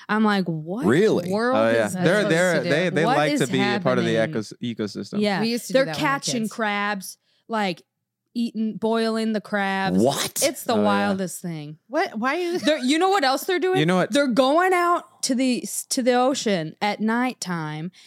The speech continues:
Speaker 1: and they're digging up those sand fleas to use as bait to catch
Speaker 4: Oh,
Speaker 1: their
Speaker 4: yeah.
Speaker 1: fish.
Speaker 4: Yeah, that's good.
Speaker 3: It's a
Speaker 2: Dang.
Speaker 3: different, it's a different world.
Speaker 1: I was like, "What is
Speaker 3: We come to
Speaker 1: happening?"
Speaker 3: work.
Speaker 4: That's what, well, I grew up with
Speaker 1: They
Speaker 4: that too. My dad used to
Speaker 1: really
Speaker 4: go
Speaker 1: do.
Speaker 4: diving for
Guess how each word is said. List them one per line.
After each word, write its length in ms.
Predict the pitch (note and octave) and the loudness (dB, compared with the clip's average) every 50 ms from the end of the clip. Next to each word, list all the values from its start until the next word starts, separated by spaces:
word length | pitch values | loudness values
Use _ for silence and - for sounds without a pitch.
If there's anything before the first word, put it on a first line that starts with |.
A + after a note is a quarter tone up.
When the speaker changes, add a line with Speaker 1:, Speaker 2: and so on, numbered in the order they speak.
| - - | -10 -4
Speaker 1:
and 160 | - G#3+ A#3 | 0 2 4
they're 260 | A#3 A3+ A3 G#3+ G#3 | 4 4 4 2 0
digging 380 | G3 G3 F3+ G3 A#3+ C4+ C#4 C#4 | 0 0 2 2 2 4 4 2
up 180 | C4+ C4 C4 - | 2 0 0 0
those 220 | B3+ A#3+ A#3 A3+ | 0 2 2 2
sand 480 | - - - C4 B3 B3 B3+ B3+ B3 B3 | 0 0 0 2 2 2 4 2 2 2
fleas 440 | - - F#3 F3+ E3+ D#3+ D#3 D#3+ - | 0 0 0 0 0 0 -2 -2 -2
to 120 | - - G#3+ | 0 0 2
use 460 | F3+ G3+ G#3 A#3 C4 C4+ C4+ C4 A3+ | 4 4 4 4 4 2 2 2 2
as 180 | A#3 G#3 G3 F3+ | 2 2 2 0
bait 480 | F3+ E3 D#3 A3 A#3+ A#3+ A3 F#3 - - | 0 0 2 2 2 2 2 0 -2 -6
to 120 | - G#3+ F#3 | -8 -8 -8
catch 280 | - - A#3+ A3+ A3 - | -6 -4 -4 -4 -2 0
Speaker 4:
Oh, 160 | G#3+ A3 A3 | 2 2 2
Speaker 1:
their 80 | A3 | 2
Speaker 4:
yeah. 380 | A3 A3 G#3 G3 F#3+ E4 F4 B3+ | 2 2 2 2 2 2 2 2
Speaker 1:
fish. 80 | - F3+ | 0 0
Speaker 4:
Yeah, 100 | F3+ F3 | 0 0
that's 160 | E3+ E3+ - | -2 -2 -6
good. 320 | - - E3+ D#3 D3 D#3 D3+ _ _ _ _ _ _ _ _ _ _ _ _ _ _ _ _ _ _ - | -6 -6 -4 -4 -4 -6 -10 _ _ _ _ _ _ _ _ _ _ _ _ _ _ _ _ _ _ -8
Speaker 3:
It's 160 | C#3 C#3+ D3+ | -4 -2 0
a 40 | D3+ | 0
Speaker 2:
Dang. 80 | C#3 | 2
Speaker 3:
different, 320 | C#3 C#3+ C#3 - D3+ C3+ - | 2 0 0 0 -2 -4 -2
it's 220 | - C3+ C#3 - D#3+ | 0 0 0 2 0
a 60 | D3+ | 0
different 360 | C#3 D3 C#3+ - - A#2 G#2+ | 0 0 -2 -2 -2 -4 -2
world. 160 | G#2+ - B3 | 0 0 2
Speaker 1:
I 60 | C4 | 2
was 100 | C4+ C#4 | 2 0
like, 160 | B3 C#4 B3+ G3+ | 0 0 -2 -2
"What 340 | F#3+ F#3 F#3 F#3 G3 A#3 | -4 -8 -8 -6 -6 -6
is 200 | B3+ B3+ C4 B3 | -6 -6 -8 -8
Speaker 3:
We 180 | B3 A#3 E3+ - | -4 -2 -2 0
come 240 | A3+ G3+ F#3 E3+ E3 | 2 2 2 4 4
to 60 | C3 | 4
Speaker 1:
happening?" 80 | A#2 G#2+ | 4 4
Speaker 3:
work. 500 | A#2+ B2+ A#2 G2+ - - - - - _ _ | 4 4 2 0 -2 -6 -14 -20 -20 _ _
Speaker 4:
That's 300 | - G3 B3 C4+ D4+ - | -2 0 0 0 0 0
what, 240 | G4+ G4 D4+ G3+ D#3+ | 0 0 0 0 -2
well, 120 | A3 A#3 | 0 0
I 140 | B3 A#3+ C4+ | 2 2 0
grew 140 | D4 D#4 F#4 | 0 -2 -2
up 80 | C4 A#3+ | 0 2
with 80 | D#4 | 2
Speaker 1:
They 120 | D#4+ D#4+ F4+ | 2 4 4
Speaker 4:
that 140 | F4+ E4+ C#4+ | 4 2 2
too. 140 | A3+ D#4+ D4+ | 0 -2 -2
My 120 | A#3 A3 | 0 0
dad 140 | C4 - - | 0 2 2
used 100 | F4 E4+ | 2 4
to 40 | F4 | 4
Speaker 1:
really 220 | F#4 G4 G4 G#4 | 2 2 2 2
Speaker 4:
go 580 | - - B3+ A#3+ A#3 A3+ - D#4 C#4 B3+ B3+ - - | 2 2 4 4 4 4 4 2 2 0 0 -4 -8
Speaker 1:
do. 120 | E4+ A#3 E3+ | -10 -8 -4
Speaker 4:
diving 420 | - A3+ G#3+ G#3+ G#3+ G#3+ G#3+ A3 A3 | -2 0 0 0 0 -2 -2 -2 -2
for 200 | - - G#3+ | -2 0 0